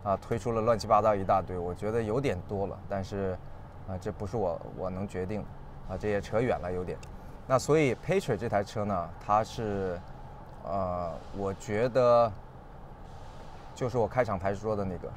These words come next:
多数的吉普牧马人他都没有这个拿出去外面溜过，所谓这个，呃，四驱或者越野过。那既然这样子的话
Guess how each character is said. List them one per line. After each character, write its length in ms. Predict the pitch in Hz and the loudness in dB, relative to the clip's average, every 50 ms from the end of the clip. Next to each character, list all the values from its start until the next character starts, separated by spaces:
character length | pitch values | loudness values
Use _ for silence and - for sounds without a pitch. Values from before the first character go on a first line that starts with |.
| - - - - - | -12 -12 -12 -8 -2
多 140 | 135 135 143 | -2 0 0
数 100 | 170 156 | 0 0
的 140 | 127 123 | 0 0
吉 160 | - 117 117 123 | -2 -2 -4 -2
普 100 | - 113 | -2 -2
牧 160 | 104 120 120 | 0 2 4
马 120 | 98 87 | 4 4
人 200 | 90 90 92 98 101 - - - - - - - | 2 0 -2 -2 -4 -6 -10 -12 -12 -12 -10 4
他 140 | - 117 113 | 6 6 6
都 160 | - 127 120 | 8 6 2
没 220 | 117 113 104 101 107 | 2 2 0 0 2
有 260 | 104 92 82 76 - - - - - - - | 2 0 0 -2 -4 -6 -8 -10 -10 -10 -10
这 160 | - 92 87 | -8 -8 -8
个 460 | - - 85 82 67 64 67 - - 62 - - - - | -6 -6 -6 -6 -6 -6 -6 -6 -8 -8 -10 -10 -10 -4
拿 160 | 95 92 101 | 0 0 0
出 160 | - 113 104 | 2 0 -4
去 120 | 98 110 | -4 0
外 160 | 107 113 117 110 | 6 6 6 6
面 200 | 107 101 95 107 | 6 2 0 0
溜 180 | 127 135 110 92 | 0 0 0 0
过， 180 | 76 - - - - - - - - - - - - | -2 -6 -8 -10 -10 -14 -16 -16 -14 -14 -14 -14 -14
所 180 | - - 92 92 | -10 -6 -4 -2
谓 420 | 95 101 98 95 95 92 90 87 - - | 0 2 2 0 0 0 -4 -6 -8 -8
这 80 | 95 90 | -8 -6
个， 460 | 90 90 87 85 87 87 78 73 - 82 - - - - - | -4 -2 -2 -2 -2 -2 -4 -4 -6 -8 -10 -12 -14 -12 -10
呃， 160 | 92 80 73 85 | -8 -8 -8 -8
四 200 | - - 113 98 | -8 -8 -8 -8
驱 160 | - - 107 | -6 -6 -6
或 160 | 95 104 95 | -4 -4 -4
者 140 | 90 92 87 | -4 -4 -6
越 220 | 92 104 104 92 | -4 -4 -4 -4
野 120 | 82 78 73 | -4 -6 -8
过。 200 | - 90 85 - - - - - - - - - - - - | -6 -6 -6 -6 -6 -12 -14 -14 -14 -14 -14 -14 -14 -8 2
那 320 | 123 120 120 120 117 113 | 4 8 8 10 8 8
既 160 | 110 - 156 | 6 2 4
然 180 | 151 135 131 131 | 6 6 6 6
这 100 | 127 165 | 6 8
样 160 | 170 143 120 | 8 8 8
子 140 | 101 92 87 | 8 2 -2
的 100 | 82 95 | -2 -2
话 300 | 95 104 98 90 90 - | 2 4 6 4 4 2